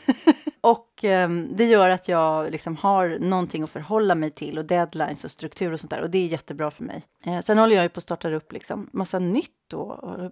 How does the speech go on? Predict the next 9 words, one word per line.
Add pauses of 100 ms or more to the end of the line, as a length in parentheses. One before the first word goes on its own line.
håller
på
att
liksom
utveckla (560)
kreativa
projekt
och
sådär.